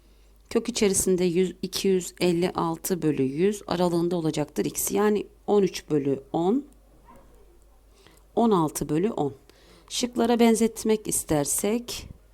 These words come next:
her tarafı onla genişletsek, yüz otuz bölü yüz, yüz altmış bölü yüz. Bu aradaki sayımız da bir virgül kırk üç, yani yüz kırk üç bölü yüz olur. Cevabımız D şıkkı olacaktır.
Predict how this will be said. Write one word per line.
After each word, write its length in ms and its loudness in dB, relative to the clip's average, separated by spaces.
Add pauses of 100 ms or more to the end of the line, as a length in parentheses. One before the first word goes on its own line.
(540)
her 220 -4
tarafı 300 -4
onla 280 2
genişletsek, 720 -4
yüz 120 -2
otuz 300 -2
bölü 180 2
yüz, 520 0 (220)
yüz 140 0
altmış 420 -2
bölü 140 2
yüz. 300 -2 (440)
Bu 80 4
aradaki 340 2
sayımız 480 0
da 240 4 (1400)
bir 180 2
virgül 260 0
kırk 320 -4
üç, 140 -6
yani 200 6
yüz 140 0
kırk 220 -6
üç 160 -8
bölü 140 4
yüz 220 0
olur. 380 0 (140)
Cevabımız 800 -2
D 140 2
şıkkı 560 -4 (100)
olacaktır. 760 -6